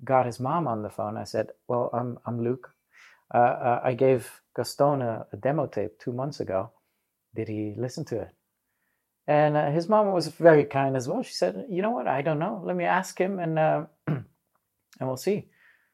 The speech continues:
So wait for, wait for two weeks. No,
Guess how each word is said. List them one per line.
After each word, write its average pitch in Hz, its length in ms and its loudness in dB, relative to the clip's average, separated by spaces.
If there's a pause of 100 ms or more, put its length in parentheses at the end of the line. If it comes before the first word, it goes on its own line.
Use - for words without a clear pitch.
(300)
So 165 200 4
wait 170 220 8
for, - 180 -6 (100)
wait 165 280 4
for 165 140 -2
two 175 200 0
weeks. - 480 -2 (440)
No, 139 400 -2